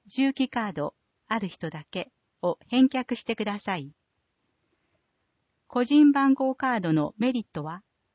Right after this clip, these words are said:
丸一、全国のコンビニで住民票の写しなどの証明書を取得できます。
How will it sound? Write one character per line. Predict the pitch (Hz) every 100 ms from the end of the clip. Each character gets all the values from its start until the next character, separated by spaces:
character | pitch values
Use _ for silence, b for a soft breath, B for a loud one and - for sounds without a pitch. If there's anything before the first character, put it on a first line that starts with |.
| _ _ _ _ _ _ _ -
丸 | 196 196
一、 | 214 196 - 180 - _ _ _ _ _ _ _
全 | 190 285 294
国 | - 226 180
の | 175
コ | - 208
ン | 226
ビ | 214
ニ | 208
で | 185 185 208 _ 196
住 | 190 285
民 | 277 285
票 | 277 262 247
の | 240 226
写 | - 269
し | -
な | 262 185
ど | 165
の | 156 151
証 | - 262 277
明 | 277 269
書 | - 247
を | 233
取 | -
得 | - 220 202
で | 196
き | 180
ま | 170 180
す。 | - -